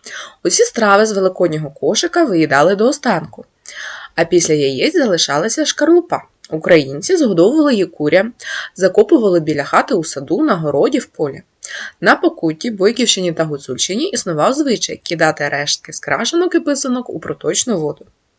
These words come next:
Закопування шкарлупи буяло своєрідним оберегом. "Жибе то зло, щоб не лізло ніяке гадство", казала Євгенія Гонтарик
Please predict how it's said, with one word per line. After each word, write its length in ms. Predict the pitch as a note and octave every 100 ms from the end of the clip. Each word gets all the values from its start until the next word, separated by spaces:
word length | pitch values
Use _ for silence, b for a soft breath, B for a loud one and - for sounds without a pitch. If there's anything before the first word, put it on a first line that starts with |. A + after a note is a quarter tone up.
| _ _ B B B B B -
Закопування 640 | F#3+ G3 E4 F#4+ E4 A3 G#3
шкарлупи 540 | - F3 D#3 D3+ G3+
буяло 720 | E4 F#3+ D3 D3 D3+ D3+ G3+ F4+
своєрідним 640 | A#3 F3+ D#3 F#3 D#4 D#4+
оберегом. 520 | E4+ F#4 F#3+ C#3+ E3 _ _ _ B B B B B B B B -
"Жибе 380 | G3+ F4 C#4+ A3+
то 320 | G#3+ G3+ E3 - _ -
зло, 540 | D3+ D#3 D#3 B3 D4+
щоб 380 | - - G3+ G3+
не 160 | F3+ D#3+
лізло 340 | E3 C4+ A#3+
ніяке 440 | F3+ D#3 F3+ B3+
гадство", 520 | B3 G3+ D3+ - - -
казала 420 | E3 D#3 E3+ D4+
Євгенія 520 | A#3+ E3 D#3 F3 A3
Гонтарик 640 | A#3 C#4 D4 D4 E3 -